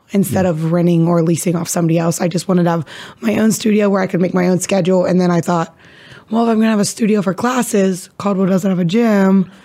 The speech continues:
Speaker 1: So I thought, kinda worked out combination, and that's really how it all happened.
Speaker 2: Man, yeah, that's cool. So I, I, I think I s-, I saw some of your stuff right when you were starting to, like,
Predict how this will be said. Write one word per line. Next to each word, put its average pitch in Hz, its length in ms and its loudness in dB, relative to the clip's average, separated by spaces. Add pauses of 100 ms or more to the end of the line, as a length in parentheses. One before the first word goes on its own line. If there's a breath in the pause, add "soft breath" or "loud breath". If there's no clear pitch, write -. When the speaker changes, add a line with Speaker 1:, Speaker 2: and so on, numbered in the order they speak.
(360 loud breath)
Speaker 1:
So - 200 -6
I 185 60 0
thought, 185 500 -4
kinda 185 260 0
worked 175 220 -2
out 175 280 -4
combination, 180 560 0
and 170 120 0
that's - 340 -6
really 196 220 0
how 165 160 -2
it 170 80 -2
all 170 80 0
happened. 180 500 -4
Speaker 2:
Man, 113 480 -2
yeah, 107 220 -2
that's 104 180 -2
cool. 95 380 -2
So 104 240 -2
I, 123 500 -2 (240)
I, 110 200 -2
I 123 100 -2
think 160 200 -4
I 110 60 -4
s-, - 320 -6 (100)
I - 80 -12
saw 151 200 -4
some 147 240 -2
of 147 60 2
your 127 100 0
stuff 113 240 -4
right 117 180 -2
when 123 140 0
you 113 80 0
were 104 80 0
starting 98 640 -2
to, 92 160 -4
like, 90 280 -6